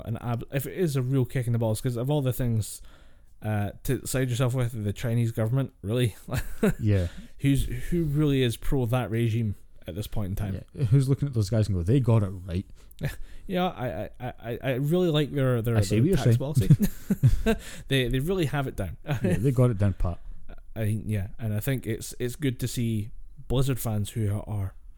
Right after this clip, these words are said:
Speaker 1: fanatics to the point of almost being assholes
Speaker 2: Yeah.
Speaker 1: really waking up to realise you're not Blizzard anymore. You're Activision Blizzard.
Speaker 2: Yeah.
Speaker 1: You want money.
Speaker 2: Yeah, you just want that dollar.
Speaker 1: <laughs> Yeah.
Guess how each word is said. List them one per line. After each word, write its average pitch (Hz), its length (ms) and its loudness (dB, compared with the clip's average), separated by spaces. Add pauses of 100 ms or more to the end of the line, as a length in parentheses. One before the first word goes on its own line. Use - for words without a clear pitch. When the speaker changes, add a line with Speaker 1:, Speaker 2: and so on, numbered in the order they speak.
(240)
Speaker 1:
fanatics - 640 -2
to - 120 -12
the 123 60 -8
point 190 220 4
of 151 80 -6 (100)
almost 156 320 0
being 131 180 -2
assholes 107 500 -4 (180)
Speaker 2:
Yeah. 90 180 -2 (100)
Speaker 1:
really 139 220 2
waking 127 300 0
up - 140 -6
to 131 80 -6
realise 113 340 -2
you're 113 100 -2
not 180 160 -4
Blizzard 135 300 0
anymore. 92 400 -2 (560)
You're 143 140 -8 (100)
Activision 104 500 -2
Blizzard. 95 380 -4
Speaker 2:
Yeah. 92 260 -2 (240)
Speaker 1:
You 131 220 0
want 120 240 0 (320)
money. 104 640 0
Speaker 2:
Yeah, 104 100 -8
you 95 120 -8
just - 200 -6
want 98 140 -12
that 87 140 -12
dollar. 107 260 -6
Speaker 1:
<laughs> - 540 -20
Yeah. 87 120 -6